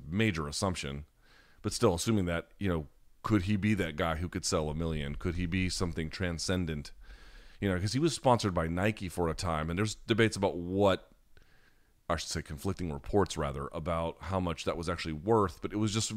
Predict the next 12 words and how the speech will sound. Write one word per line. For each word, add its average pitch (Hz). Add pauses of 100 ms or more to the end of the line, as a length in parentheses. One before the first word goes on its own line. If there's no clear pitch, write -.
(100)
it 120
just 113
signified 87 (480)
something 90
that 85
no 92
one 98
else 90
in 90
the 85
game 85
could 78